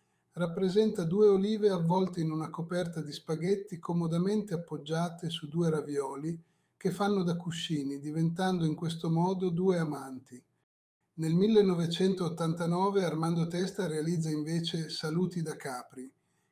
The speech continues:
in cui due pezzi di parmigiano appoggiati su una superficie blu diventano i faraglioni dell'isola di Capri. Risale al millenovecentonovantuno infine Espremiamoci di più,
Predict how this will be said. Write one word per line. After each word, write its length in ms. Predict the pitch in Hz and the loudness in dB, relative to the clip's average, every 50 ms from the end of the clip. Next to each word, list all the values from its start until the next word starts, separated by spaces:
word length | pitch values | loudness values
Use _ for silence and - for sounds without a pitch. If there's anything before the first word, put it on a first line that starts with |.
| _ | _
in 120 | - 165 156 | -6 -4 -4
cui 260 | 160 180 196 190 175 | 0 2 2 2 4
due 200 | 165 190 185 170 | 4 4 4 2
pezzi 320 | - 190 196 190 - 196 | 2 0 0 0 0 -2
di 140 | 170 160 160 | -2 -2 -2
parmigiano 600 | - 165 156 151 165 165 156 165 175 180 180 175 165 | -4 -4 -4 -2 0 0 0 2 2 2 2 0 -2
appoggiati 600 | 156 170 - 160 147 147 165 185 185 180 180 165 | -4 -4 -6 -8 -6 -2 -2 -2 -2 -2 -4 -6
su 160 | 165 - 160 | -6 -4 -4
una 140 | 151 151 143 | -4 -4 -4
superficie 720 | - - 160 - 160 143 135 - - 165 - - 160 147 | -6 -6 -8 -8 -8 -10 -8 -8 -8 -8 -6 -6 -6 -6
blu 300 | 143 151 156 170 196 - - _ _ _ _ _ _ _ _ _ | -6 -4 -4 -4 -4 -6 -10 _ _ _ _ _ _ _ _ _
diventano 680 | - 160 160 165 185 196 214 202 196 208 190 180 175 | -6 -2 2 4 4 4 4 2 0 0 0 0 0
i 60 | 165 | 0
faraglioni 640 | 165 170 170 156 151 151 156 160 165 175 175 180 175 | -2 -2 -2 -2 -2 -2 -2 -2 -2 0 0 0 0
dell'isola 580 | 156 143 139 139 147 160 165 160 165 156 151 | 0 -2 -4 -2 -2 -2 0 0 0 0 -2
di 140 | 143 143 139 | -2 -4 -6
Capri. 560 | 143 - 131 123 120 117 - - - 120 127 - _ _ _ _ _ _ _ _ _ _ _ _ _ | -10 -10 -12 -12 -14 -14 -16 -18 -18 -18 -18 -20 _ _ _ _ _ _ _ _ _ _ _ _ _
Risale 600 | - 151 165 170 165 - 185 180 175 175 170 156 143 | -6 -2 0 0 0 2 2 2 2 2 2 2 0
al 120 | 139 143 | -2 -2
millenovecentonovantuno 1800 | 147 170 190 196 190 180 175 170 156 156 165 165 - 175 175 175 170 160 170 165 156 151 151 147 156 151 156 147 - - 180 185 185 175 156 147 | -2 0 0 2 2 2 0 0 0 -2 -2 -2 -2 -2 0 0 0 0 -2 -2 -4 -4 -4 -4 -4 -4 -6 -6 -4 -4 -2 0 0 0 0 -2
infine 720 | 147 147 143 - - 175 180 196 202 208 208 202 - - - | -2 -4 -6 -6 -4 -2 -2 0 0 0 -2 -2 -6 -10 -8
Espremiamoci 920 | - 165 160 165 - 180 180 180 185 196 202 208 208 202 196 - - 175 | -6 -6 -4 -4 -2 -2 0 2 2 2 2 2 2 0 0 0 -2 0
di 140 | 160 165 165 | 0 0 -2
più, 260 | 165 151 - - - | -4 -8 -10 -12 -14